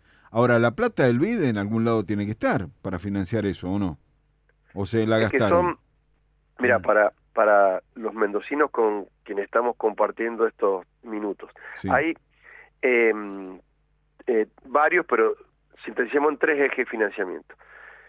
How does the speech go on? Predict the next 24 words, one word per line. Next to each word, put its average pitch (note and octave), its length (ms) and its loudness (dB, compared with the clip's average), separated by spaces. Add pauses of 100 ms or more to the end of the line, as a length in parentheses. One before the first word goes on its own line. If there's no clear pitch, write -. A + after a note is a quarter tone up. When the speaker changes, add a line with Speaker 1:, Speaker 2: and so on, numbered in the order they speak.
(160)
Speaker 2:
El A2 160 0
provincial B2+ 460 0
y E3+ 40 0
municipal, F3+ 640 -2 (200)
para A2 280 4
obras A#2+ 300 4
de A2+ 180 0
cierta A#2 320 0
escala A#2 540 2
local, A#2+ 400 0 (100)
que G#2 120 -2
es G#2 180 -4
lo F#2+ 160 -6
que G2 160 -10
nos F#2+ 160 -12
preocupa A2 500 0
a G2+ 40 -2
los F#2+ 200 -10
mendocinos, G2 560 -8
cómo G#2+ 200 -6
se G#2 100 -8
va G#2 60 0
a G#2 40 -4
ejecutar G#2+ 540 -2